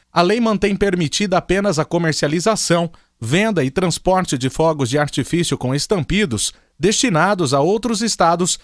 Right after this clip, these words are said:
e também a outros países. Já os fogos que produzem apenas efeitos visuais, sem barulho e sem estampido, poderão continuar sendo utilizados e comercializados no estado de São Paulo. Desde dois mil e dezenove,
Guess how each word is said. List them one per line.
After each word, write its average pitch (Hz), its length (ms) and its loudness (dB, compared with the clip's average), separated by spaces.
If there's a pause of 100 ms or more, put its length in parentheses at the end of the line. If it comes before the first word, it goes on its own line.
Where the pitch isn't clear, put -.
(180)
e 127 80 -2
também 196 340 0
a 185 80 4
outros 226 460 0
países. 127 640 -2 (260)
Já 135 160 2
os 170 140 0
fogos 175 340 0
que 196 120 -2
produzem 170 540 0
apenas 160 380 0
efeitos 160 480 -2
visuais, 170 640 0 (140)
sem 226 260 0
barulho 180 520 2
e 101 60 -4
sem 185 200 -2
estampido, 180 600 0 (320)
poderão 208 420 2
continuar 202 540 0
sendo 196 280 -2
utilizados 175 720 0
e 180 60 -2
comercializados 165 1000 0
no 170 80 -2
estado 151 440 0
de 147 100 -2
São 180 220 0
Paulo. 143 420 2 (160)
Desde 147 320 2
dois 123 220 0
mil 147 160 -2
e 165 40 -2
dezenove, 160 680 0